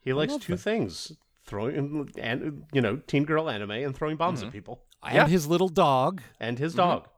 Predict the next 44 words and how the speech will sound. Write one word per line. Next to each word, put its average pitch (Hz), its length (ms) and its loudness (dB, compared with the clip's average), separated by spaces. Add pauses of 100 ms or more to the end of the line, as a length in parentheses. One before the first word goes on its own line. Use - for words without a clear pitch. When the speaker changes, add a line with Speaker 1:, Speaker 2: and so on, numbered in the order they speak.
(320)
Speaker 3:
I 131 140 2
Speaker 1:
Yes. 151 100 2
Speaker 3:
honestly, 180 460 -2
I 151 120 -6
get 165 220 2
it, - 180 -6
you 120 100 -10
know? 135 240 -4 (260)
Speaker 2:
Yeah. 269 200 -2
Speaker 3:
I've 143 180 2
never 156 220 0
felt 165 220 0
closer 156 340 -2
to 123 60 -10
Mad 104 240 -8
Stan 113 260 -8
than 107 100 -12
I 107 80 -8
have, 107 300 -6
than 117 180 -12
I 113 180 -8
do 190 160 -14
now. 98 240 -12 (280)
Speaker 2:
He 240 100 -6
Speaker 3:
Or 254 220 2
as 139 140 -6
he 139 80 -10
calls 147 220 -4
himself 135 340 -8
around 127 260 -8
the 117 60 -12
houseboat, 117 420 -8 (140)
Glad 120 360 -4
Stan. 87 340 -12 (120)
<laughs> - 140 -10 (2500)
Speaker 2:
I'm 107 80 -6
gonna 127 120 0
become 170 360 4
mad 175 260 10
when 156 100 6
I 151 60 6
go 175 180 8
out 165 220 8
there. 160 340 2